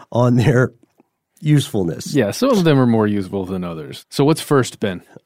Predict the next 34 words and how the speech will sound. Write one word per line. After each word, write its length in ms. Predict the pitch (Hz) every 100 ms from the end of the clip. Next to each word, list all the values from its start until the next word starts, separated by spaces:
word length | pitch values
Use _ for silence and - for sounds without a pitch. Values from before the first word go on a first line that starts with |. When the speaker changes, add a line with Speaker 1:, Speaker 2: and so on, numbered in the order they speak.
| _ _ _ _
Speaker 1:
Here's 500 | - 110 110 107 -
where 240 | 95 87
it 140 | 85
gets 400 | - 85 - - -
crazy. 440 | - - 92 78 -
Speaker 2:
Oh. 320 | 135 175 123 - _ _ -
Oh, 160 | 113
that 160 | 110 110
should 240 | - 123
always 420 | 123 123 123 104
be 100 | 92
first. 400 | 92 - - -
Speaker 1:
Well, 140 | 147 165
it's 80 | 156
a 60 |
little, 280 | 147 165 117
I 120 | -
think 260 | 143 156 135
we're, 80 | 113
it's, 360 | - 120 - -
it's 200 | 123 110
weird 220 | 135 127 -
'cause 120 | 107
it's 120 | 101
a 60 | 113
little 160 | 107
early 320 | 107 110 98
in 60 | 95
the 100 | 95
episode, 460 | 113 98 - 82 82
right? 200 | 95 104 - -
So 260 | - 131 117
super 480 | - - 202 190 139
throws, 560 | - 107 87 - -